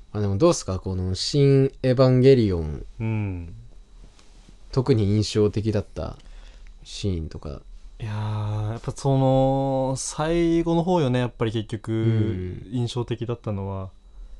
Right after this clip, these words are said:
Speaker 2: やっぱね、話し合いって大事なんだなって。
Speaker 1: いやーね、
Speaker 2: そう、
Speaker 1: それはすごい。
Speaker 2: 話し合いは本当に大事なんだなって。結局そのね、いい、いいのかな？もう大丈夫？言ってもいいかな？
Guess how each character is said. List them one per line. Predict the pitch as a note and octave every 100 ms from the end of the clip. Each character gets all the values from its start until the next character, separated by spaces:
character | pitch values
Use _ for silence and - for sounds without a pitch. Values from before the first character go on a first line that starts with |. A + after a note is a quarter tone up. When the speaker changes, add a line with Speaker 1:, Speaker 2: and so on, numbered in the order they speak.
| - - - - -
Speaker 2:
や | A2+
っ |
ぱ | -
ね、 | G#2 G2+ G2 F#2+ F2 A#2 - - - - - - - - - - - - - - -
話 | - A2+ B2
し | - C#3+
合 | D3+
い |
っ |
て | D#3 E3+
大 | D#3+ D#3+
事 | E3+
な | F#3+ D3
ん | G#2+
だ | G2+
な | A2
っ |
て。 | G2
Speaker 1:
い |
や | G2 G2 G2
ー |
ね、 | G2+ A#2 -
Speaker 2:
そ | - -
う、 | G#2
Speaker 1:
そ |
れ | G#2
は |
す | G2
ご |
い。 | C#3+
Speaker 2:
話 | E3+ C3
し | F#3
合 | F#3+
い |
は | F#3+
本 | F#3 F#3 F#3
当 |
に | F#3
大 | F3+ F3
事 | F3+ G#3+
な | C#3
ん |
だ | F#2
な | F#2
っ | G2+
て。 | - - - - - - - - -
結 | C#3+
局 | D#3 -
そ | E3+ E3
の | D#3+ D#3+ D#3+ D#3+ D#3+
ね、 | E3 D#3+ - - - - - - - - _ - - - A#2
い |
い、 | A2 A2+ -
い | C#3
い | A2+
の | F#2+
か | F#2
な？ | C#3
も | D3 G#2 F2 F#2 -
う | A#2
大 |
丈 | A2
夫？ | G#2+
言 | A2
っ |
て | C3
も | G2+
い |
い |
か | G2
な？ | G#2